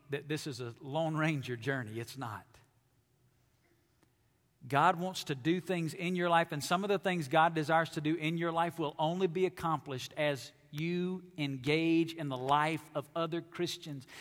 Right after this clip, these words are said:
and you see God's word in their life, and you see it manifest itself, and you hear the testimony and the story. It's in small group settings that you deepen intimacy with God. Number two,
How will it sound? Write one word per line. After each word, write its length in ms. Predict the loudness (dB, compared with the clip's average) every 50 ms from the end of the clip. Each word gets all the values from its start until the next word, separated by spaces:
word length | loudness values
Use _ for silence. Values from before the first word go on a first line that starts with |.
| -14 -6 0
and 200 | 0 2 2 2
you 140 | 0 -2 -2
see 380 | -2 -2 0 2 2 2 0
God's 420 | 0 0 2 2 2 2 0 -2 -4
word 360 | 0 2 4 4 2 2 0 -4
in 300 | -4 -2 -2 -2 -2 0
their 240 | 0 2 2 2 2
life, 260 | 4 4 4 4 2 -2 -10 -14 -6 -2
and 180 | 0 0 2
you 100 | 2 0
see 300 | 0 -2 -2 0 2 2
it 120 | 2 2 0
manifest 680 | 0 2 4 4 4 4 0 -2 0 0 0 0 0 -2
itself, 280 | -4 -2 0 -2 -2 -2 -6 -10 -2 0
and 180 | 2 2 2
you 120 | 2 2 4
hear 160 | 6 4 4
the 100 | 4 2
testimony 760 | 0 2 2 2 2 2 0 0 0 0 2 2 2 4 6 6
and 160 | 6 6 4
the 80 | 2
story. 520 | 0 0 2 4 6 8 10 10 8 6 4 0 -4 -4 2
It's 240 | 4 4 6 6 4
in 120 | 0 0 2
small 440 | 2 0 2 2 4 6 6 6 6
group 240 | 4 -2 -2 -2
settings 440 | -4 -4 -2 0 0 0 0 -2 -2
that 100 | -4 -4
you 160 | -4 -4 -4
deepen 540 | -4 -2 0 0 0 0 0 -6 -8 -8 -6 -4
intimacy 560 | -2 -2 -2 -2 -6 -10 -10 -10 -12 -12 -14
with 220 | -14 -16 -16 -18 -16
God. 120 | -18 -18 -16 -18 -20 -20 _ _ _ _ _ _ _ _ _ _ _ _ _ _ _ _ _ _ _ _ _ _ _ _ _ _ _ _ _ _ _ _ _ _ _ _ _ _ _ _ _ _ _ -6
Number 200 | -4 -4 -4 -4
two, 240 | -6 -6 -6 -6